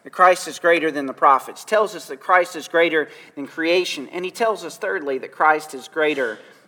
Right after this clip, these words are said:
than the angels who announced him. We get to the Christmas season and we think a lot about angels. In fact, this morning as I was, as, uh, as people were walking out, some of our little ones in Sprout, they had, like,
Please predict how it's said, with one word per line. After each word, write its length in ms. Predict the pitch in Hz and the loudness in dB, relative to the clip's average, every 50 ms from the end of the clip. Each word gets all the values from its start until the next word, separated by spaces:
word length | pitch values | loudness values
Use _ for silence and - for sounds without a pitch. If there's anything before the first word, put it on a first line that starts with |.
| _ - | _ -4
than 160 | 151 151 151 | -4 -2 -2
the 140 | 147 143 - | -4 -4 -4
angels 580 | 151 170 165 165 156 156 147 131 127 123 - | -4 -2 -2 -2 -4 -4 -4 -6 -6 -8 -10
who 140 | - 147 135 | -10 -8 -8
announced 460 | 123 117 117 113 113 104 - - - | -8 -6 -8 -8 -8 -10 -12 -16 -20
him. 100 | 95 - _ _ _ _ _ _ _ _ _ _ _ _ _ _ _ _ _ _ _ _ _ _ _ _ _ _ _ _ _ _ _ _ _ _ _ _ _ _ _ | -20 -20 _ _ _ _ _ _ _ _ _ _ _ _ _ _ _ _ _ _ _ _ _ _ _ _ _ _ _ _ _ _ _ _ _ _ _ _ _ _ _
We 120 | - 147 156 | -12 -6 -4
get 140 | 180 165 | -2 -2
to 40 | 151 | -2
the 80 | 147 131 | -4 -6
Christmas 480 | - - - 180 180 - 170 151 135 | -4 -4 -4 -4 -4 -4 -8 -10 -8
season 480 | - - 180 190 180 160 147 156 135 135 | -6 -2 -2 -2 -2 -2 -4 -6 -6 -6
and 180 | 135 131 131 131 - - _ - | -6 -8 -8 -10 -14 -20 _ -10
we 100 | 180 196 | -8 -6
think 280 | 196 - 240 226 - 190 | -4 -2 -2 0 0 2
a 60 | 147 | 4
lot 280 | 143 147 156 156 151 | 6 8 8 8 8
about 240 | 147 135 139 139 - - | 6 6 4 4 4 2
angels. 440 | 170 165 156 156 147 180 180 170 - | 0 -2 -4 -4 -6 -8 -8 -8 -8
In 100 | 156 135 | -10 -2
fact, 420 | - 196 208 214 180 - - - - - - - - _ _ | 4 6 8 8 8 6 2 -8 -20 -20 -20 -20 -20 _ _
this 220 | - 156 143 - 165 | -12 -10 -10 -6 -4
morning 360 | 180 185 202 208 196 170 151 | 0 0 2 2 2 2 0
as 160 | 147 135 143 | -2 0 2
I 60 | 160 | 2
was, 260 | 160 147 147 135 - - - - | 2 2 0 -4 -6 -10 -12 -10
as, 120 | 160 147 | -10 -10
uh, 280 | 156 - - 170 156 156 151 - | -8 -4 -2 -2 0 -2 -2 -2
as 340 | 170 160 156 151 165 160 - | 0 0 0 0 -2 -6 -6
people 380 | - - 202 196 - 165 147 | -8 -12 -12 -10 -8 -6 -4
were 140 | 143 143 139 | -2 -2 -2
walking 400 | 139 139 156 165 165 165 160 147 | 0 0 0 0 0 -2 -4 -2
out, 260 | 151 156 147 135 - - - - - _ | 2 2 2 2 0 -4 -14 -20 -20 _
some 180 | - - 196 | -8 -4 -4
of 140 | 196 185 156 | -2 0 2
our 120 | 160 143 139 | 2 0 2
little 280 | 139 151 165 190 202 | 2 0 0 0 0
ones 360 | 214 220 226 233 226 - - - | -2 -4 -6 -8 -10 -14 -14 -12
in 100 | - 147 | -12 -12
Sprout, 600 | 147 - - - - 156 165 196 208 - - - - - - - _ | -12 -14 -10 -2 2 4 6 6 6 4 2 -4 -14 -20 -20 -6 _
they 120 | - 156 165 | 0 0 0
had, 360 | 180 208 208 208 208 185 - - - - | 2 6 6 8 6 6 4 -2 -6 -2
like, 200 | 160 165 151 139 | -2 -2 -2 -2